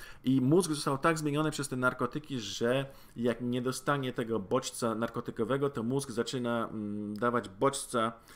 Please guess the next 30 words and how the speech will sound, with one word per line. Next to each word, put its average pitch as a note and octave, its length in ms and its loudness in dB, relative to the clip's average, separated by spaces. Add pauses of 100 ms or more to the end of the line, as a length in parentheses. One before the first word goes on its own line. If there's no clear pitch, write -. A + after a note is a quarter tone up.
(380)
całemu C3+ 360 4
ciału, C3 600 4
że A#2 180 0
ciało B2 340 4
się A2 260 0 (180)
poci, B2+ 580 2
jesteśmy A#2+ 380 0
w G2+ 60 -10
drgawkach, A#2 960 0
i, G#2+ 340 -4 (460)
bo G#2+ 120 0
nie B2+ 120 2
mamy B2+ 200 4
tego B2 200 2
narkotyka. A#2+ 580 0 (360)
I B2 120 -2
to C#3+ 80 2
wszy-, C#3 160 0
bo, B2+ 300 2
a B2+ 80 4
dlatego, B2+ 400 0
że B2 140 0
ten A#2+ 140 -4
narkotyk A#2+ 440 0
zmienił, B2+ 460 0
ym, G#2 460 0
pewne B2 240 0
takie A#2+ 240 -4
bodźce A2 760 4
w, G#2 360 6